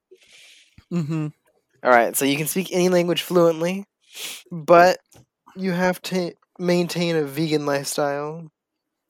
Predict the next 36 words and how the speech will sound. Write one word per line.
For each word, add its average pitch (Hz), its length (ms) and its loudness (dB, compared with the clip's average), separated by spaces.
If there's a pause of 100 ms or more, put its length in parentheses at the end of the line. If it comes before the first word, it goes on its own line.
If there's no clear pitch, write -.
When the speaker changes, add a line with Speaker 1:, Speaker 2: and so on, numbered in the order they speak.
(120)
Speaker 1:
Ew. 165 400 -6 (580)
No. 160 420 -6 (960)
Speaker 2:
Right. 156 360 4
And 151 100 -4
the 143 60 -2
second 202 340 4
question, 131 640 2 (260)
you 143 140 -4
know, 131 180 4
also 156 540 6
about 120 240 0
language. 113 380 -4
You 139 40 -8
can 147 100 -4
speak 156 180 -8
any 143 160 0
language 127 440 0
in 123 220 -10
the 127 100 -4
entire 123 280 -2
universe, 101 680 -8 (580)
but 147 480 8 (1200)
you 135 100 -6
have 151 180 4
to 147 140 0
re-, 135 120 0 (200)
repeat 139 540 -6
every 131 240 2
sentence 131 420 -4
you 123 60 -6
say 117 220 0
three 117 180 -8
times 110 240 -4
in 104 60 -10
a 104 60 -8
row. 101 360 -12